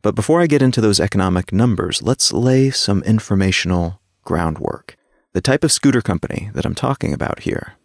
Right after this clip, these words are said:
in case you live someplace that has not, for whatever reason, been invaded by them quite yet, is the scooter on-demand company that deposits little motorized foldable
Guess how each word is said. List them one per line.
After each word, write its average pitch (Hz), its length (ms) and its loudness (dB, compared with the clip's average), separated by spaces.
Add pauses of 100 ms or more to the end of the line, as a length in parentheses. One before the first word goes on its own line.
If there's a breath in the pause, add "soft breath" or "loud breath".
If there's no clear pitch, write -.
in 82 120 -4
case - 280 0
you 80 80 -2
live 90 540 0
someplace 87 600 0
that - 120 -4
has 90 320 0
not, 85 500 -2
for 87 200 -4
whatever 95 340 2
reason, - 440 -4 (120)
been 78 340 -2 (120)
invaded 90 640 0
by - 240 -6
them - 280 -6 (140)
quite - 260 -6
yet, - 380 -6 (140)
is - 160 -2
the 92 100 0
scooter 165 460 2
on-demand 104 600 2
company 98 440 2
that 90 180 0 (160)
deposits - 960 -2 (100)
little 120 280 4
motorized 107 840 2
foldable 101 840 0